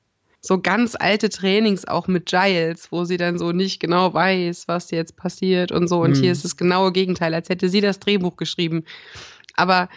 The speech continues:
Speaker 1: sie genießt es voll, diesen Kampf zu führen, ist vielleicht eine Millisekunde unterlegen und dann kommt Riley ihr dazwischen.
Speaker 2: Mhm. Der anscheinend auch jetzt angefangen hat, regelmäßig zu patrouillieren, merkt anscheinend, wenn sie aus dem Bett verschwindet und, äh, auf die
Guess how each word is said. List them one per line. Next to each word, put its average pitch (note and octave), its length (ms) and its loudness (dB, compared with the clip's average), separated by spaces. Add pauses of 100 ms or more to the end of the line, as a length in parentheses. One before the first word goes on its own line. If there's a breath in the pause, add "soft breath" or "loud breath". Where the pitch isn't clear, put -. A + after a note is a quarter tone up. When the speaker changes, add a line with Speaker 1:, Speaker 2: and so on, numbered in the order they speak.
(320 loud breath)
Speaker 1:
sie G3 100 -2
genießt G#3 480 -2
es A#3+ 100 -8
voll, A3+ 320 0
diesen A3+ 220 -2
Kampf A3 300 -2
zu - 160 -8
führen, C4+ 480 -2
ist A#3 240 -6
vielleicht G#3 320 -4
eine G3+ 160 0
Millisekunde A#3+ 640 0
unterlegen G#3 640 2
und G3+ 120 -2
dann G3+ 160 2
kommt G#3 320 -2
Riley A#3+ 380 2
ihr C4+ 80 0
dazwischen. D4+ 640 -2 (960)
Speaker 2:
Mhm. D#3 340 -2 (880)
Der C3+ 280 0
anscheinend C3+ 560 -2
auch E3 240 -2 (100)
jetzt - 420 -6
angefangen C3 560 0
hat, C3 300 -4
regelmäßig C3 680 0
zu - 140 -6
patrouillieren, C3+ 800 -2
merkt C3+ 320 -2
anscheinend, B2+ 480 0
wenn B2+ 120 0
sie B2+ 120 -4
aus B2+ 160 -2
dem B2 160 -2
Bett B2 140 -2
verschwindet C#3 640 -2
und, C3 340 -4
äh, D#2 160 -8
auf F#2 180 -4
die B2+ 280 2